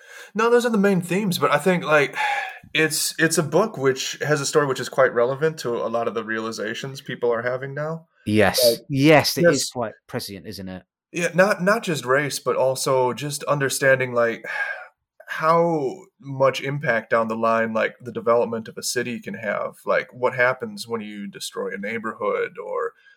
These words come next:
Speaker 1: don't allow local businesses to fur-, fur-, um, flourish, or y-, what happens when, y-, you know, someone, how, how someone's greed can impact an entire city.
Speaker 2: Yeah, it's kind of like the, L A has got a really rich history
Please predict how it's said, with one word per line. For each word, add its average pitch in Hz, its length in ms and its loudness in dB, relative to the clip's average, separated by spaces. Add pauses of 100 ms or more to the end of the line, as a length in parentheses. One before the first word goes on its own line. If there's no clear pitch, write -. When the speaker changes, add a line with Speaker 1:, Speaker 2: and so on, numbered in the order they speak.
(140)
Speaker 1:
don't 117 340 0
allow 110 200 -6
local 101 300 -6
businesses 113 580 -12
to - 80 -20
fur-, 104 460 -8
fur-, 123 400 -4
um, 104 340 -4 (400)
flourish, 143 720 2
or 113 420 0 (320)
y-, 131 80 -10 (240)
what 151 240 0
happens 156 460 0
when, 117 420 2 (180)
y-, 101 60 -20 (220)
you 139 100 -8
know, 143 140 2
someone, 135 480 -2 (100)
how, 143 220 4
how 143 160 2
someone's 127 340 -4
greed 127 320 -6
can 110 100 -8
impact 110 440 -6
an 107 80 -12
entire 104 360 -6
city. 107 400 -6 (440)
Speaker 2:
Yeah, 117 180 -2
it's 143 220 2
kind 165 300 6
of 143 360 4 (160)
like 131 240 -10
the, 135 120 -4 (280)
L 147 180 2
A 127 220 6
has 110 140 -8
got - 180 -14
a 113 40 -12
really 113 340 -8
rich 104 600 -12
history 101 720 -12